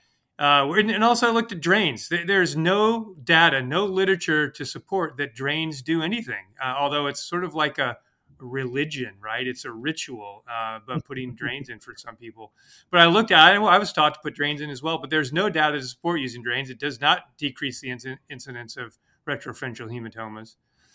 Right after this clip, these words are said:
Speaker 1: So I stopped using drains, uh, did it as an outpatient,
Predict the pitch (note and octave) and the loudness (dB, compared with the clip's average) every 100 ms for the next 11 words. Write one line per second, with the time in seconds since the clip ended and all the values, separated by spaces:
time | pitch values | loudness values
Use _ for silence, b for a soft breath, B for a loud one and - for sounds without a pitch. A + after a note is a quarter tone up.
0 | b b - F3+ D#3+ D#3 - D3+ - F#3 | b b 2 4 4 2 0 -2 8 8
1 | F3 F3+ D#3+ D3 D3 C#3+ C#3 C3 B2+ - | 8 -2 -2 0 2 2 0 -4 -10 -16
2 | - C#3+ C3+ C3 C3+ E3+ F3+ D#3 D#3+ D3+ | -6 -2 0 0 0 0 0 2 2 2
3 | D3 C#3 C3 C#3 | 0 -4 -4 -10